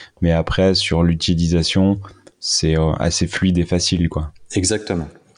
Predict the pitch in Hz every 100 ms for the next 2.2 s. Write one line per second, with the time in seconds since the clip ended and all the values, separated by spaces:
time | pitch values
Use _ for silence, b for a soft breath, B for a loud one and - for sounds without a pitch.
0 | - - - 104 - 101 90 85 85 85
1 | 87 85 82 107 107 104 - 120 110 87
2 | 82 80